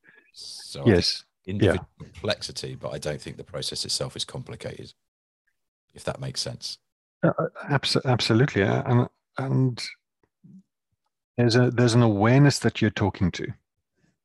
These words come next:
Speaker 2: that you can identify the complexity
Speaker 1: Mm-hmm.
Speaker 2: and that it, the different elements to it.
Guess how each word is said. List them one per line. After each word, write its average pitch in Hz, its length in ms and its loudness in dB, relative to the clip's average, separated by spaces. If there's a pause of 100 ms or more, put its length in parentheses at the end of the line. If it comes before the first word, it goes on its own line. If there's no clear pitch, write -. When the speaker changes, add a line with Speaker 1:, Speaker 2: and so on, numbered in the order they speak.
(1000)
Speaker 2:
that 110 200 0
you 117 120 2
can 131 400 2
identify 90 800 0 (200)
the 101 80 -2
complexity - 720 -8 (360)
Speaker 1:
Mm-hmm. 76 160 -16 (220)
Speaker 2:
and 98 380 2 (160)
that 95 220 0
it, 98 140 -2
the 101 80 0
different 104 300 -2
elements 101 380 -2
to - 100 -10
it. - 160 -10